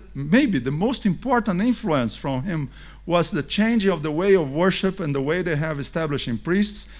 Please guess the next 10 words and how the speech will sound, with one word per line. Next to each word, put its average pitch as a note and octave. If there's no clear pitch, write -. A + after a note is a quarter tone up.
and D#3+
now F#3
attending F#3
or, C#3+
or A#2+
having D3+
worship E3
service E3+
in C3+
big, E3